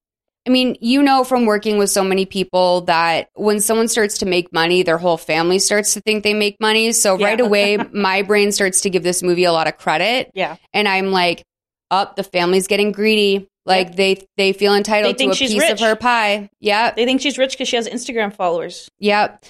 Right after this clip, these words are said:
Speaker 1: And she also
Speaker 2: But she's, like, has issues too. Like, "I'm gonna move and expand my brand." And it's like, first of all, I'm tr-, I still can't figure out what kind of influencer she is.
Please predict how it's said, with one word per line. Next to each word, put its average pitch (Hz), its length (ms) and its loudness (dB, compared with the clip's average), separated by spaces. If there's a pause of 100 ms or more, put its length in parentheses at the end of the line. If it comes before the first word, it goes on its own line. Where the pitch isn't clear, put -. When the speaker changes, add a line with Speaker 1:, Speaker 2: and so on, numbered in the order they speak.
(240)
Speaker 1:
And 262 260 2
she 311 220 2
also 294 480 0 (240)
Speaker 2:
But 359 100 -2
she's, 403 240 0
like, 480 220 0
has 302 280 0
issues 254 380 -4
too. 330 140 -4
Like, 311 240 0
"I'm 349 100 -2
gonna 359 160 0
move 330 360 -4
and 254 280 -4
expand 320 580 0
my 285 280 0 (160)
brand." 294 680 4
And 254 180 -2 (120)
it's 240 140 -8
like, 247 120 0 (440)
first 370 200 0
of 349 60 -4
all, 269 100 4
I'm 226 200 0
tr-, - 200 -10
I 247 120 0
still 277 200 -2
can't - 220 -6
figure 240 160 0
out 233 140 2
what 214 120 0
kind 226 160 -2
of - 100 -8
influencer 180 540 -10
she - 140 -10
is. - 300 -16